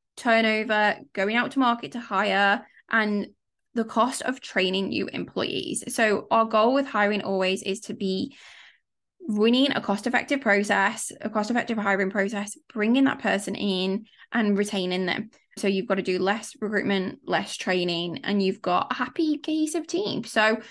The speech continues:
they're the benefits. They're, that's why it's important. Now, I'm gonna talk you through some steps about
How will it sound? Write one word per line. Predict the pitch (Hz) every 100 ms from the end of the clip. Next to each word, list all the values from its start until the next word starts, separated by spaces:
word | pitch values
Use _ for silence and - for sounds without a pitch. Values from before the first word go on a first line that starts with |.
| - -
they're | 330 427
the |
benefits. | 466 262 320 - - -
They're, | 262 294 277
that's | 294 -
why | 320 311
it's | -
important. | 294 269 185 - - -
Now, | 220
I'm | 208 240
gonna | 247 262
talk | - 269 269
you | 254
through | 240 - 190 196 196 196 202 - _ _ _ _ _ _ _ _ _ _ -
some | - 240
steps | 226 - 185 - -
about | - 202 202 190 196